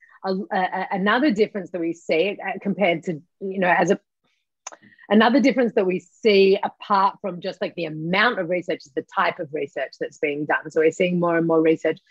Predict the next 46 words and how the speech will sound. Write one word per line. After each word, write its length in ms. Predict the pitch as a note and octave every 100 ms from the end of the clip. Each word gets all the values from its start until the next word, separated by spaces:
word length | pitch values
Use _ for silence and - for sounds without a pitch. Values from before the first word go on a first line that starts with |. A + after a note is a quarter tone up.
| - -
which 140 | F#3+ F#3+
is 120 | C#3+
being 200 | E3+ D3+
done 180 | D#3 D3
on 100 | C#3+
specific 580 | - - G3 G#3 E3 -
cannabinoids, 640 | C#3+ D#3+ G3 G3 G3+ F#3+ E3+ - - -
uh, 340 | E3 D#3 D3+ D3+
instead 420 | F3+ - A3+ E3+
of 160 | E3+ D3
just 220 | F3+ -
saying, 340 | E3+ D#3 D#3 D#3+
like, 240 | D3+ D3+
you 60 | D#3+
know, 140 | C#3+
"We 220 | C#3+ E3 D#3
gave 280 | D#3+ C#3+
this 220 | D3 D#3 E3+
amount 240 | D3+ D3+
of 140 | C#3+
respondents 520 | D3+ - D#3 D3+ C#3 -
cannabis," 480 | - D#3 C3+ C3 C3+ _
'cause 180 | C3+ - _
what 240 | D3 D3 D3+
does 160 | C3+
that 180 | C#3 C#3+
even 320 | C#3 B2+ C3+
mean, 340 | B2+ B2+ E3+ F#3+
you 80 | D#3
know? 260 | C3+ E3+ G#3+ - - - -
And 160 | A#3+ A#3+
then 80 | A#3+
also 180 | A3+ G3+
the 120 | E3
purpose 440 | - G#3 G#3 -
of 80 | D#3
the 120 | D3
research. 420 | C#3 C#3 - - -
You 60 | E3+
know, 100 | D#3+
the 60 | F3
majority 480 | E3+ F3+ F3+ F#3
of 80 | E3
the 80 | D#3
research 480 | D#3 E3 - D3+ - _ _ _
that, 140 | F#3